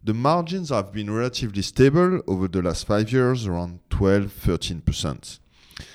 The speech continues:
The company was L B O'd by Bain Capital in twenty seventeen for an enterprise value of sixty, si-, six hundred fifty million euros, sorry.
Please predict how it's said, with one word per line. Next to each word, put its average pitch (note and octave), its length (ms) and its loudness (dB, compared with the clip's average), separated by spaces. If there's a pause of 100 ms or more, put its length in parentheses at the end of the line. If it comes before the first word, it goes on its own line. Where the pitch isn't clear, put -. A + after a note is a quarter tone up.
(300)
The G2+ 80 -2
company F3+ 420 4
was A2+ 340 6
L C3+ 160 4
B A2 300 4
O'd F2+ 480 8
by F#2 180 6
Bain B2 340 6
Capital - 460 4
in G#2 200 -2
twenty - 420 2
seventeen A2 760 -4 (400)
for F#2 200 0
an F#2+ 100 -2
enterprise A#2 540 0
value A2 440 4
of - 200 -2
sixty, - 680 -6 (360)
si-, - 180 0 (560)
six - 220 -2
hundred B2 280 0
fifty - 360 0
million F#2 420 -4
euros, A1 240 -8
sorry. - 360 -12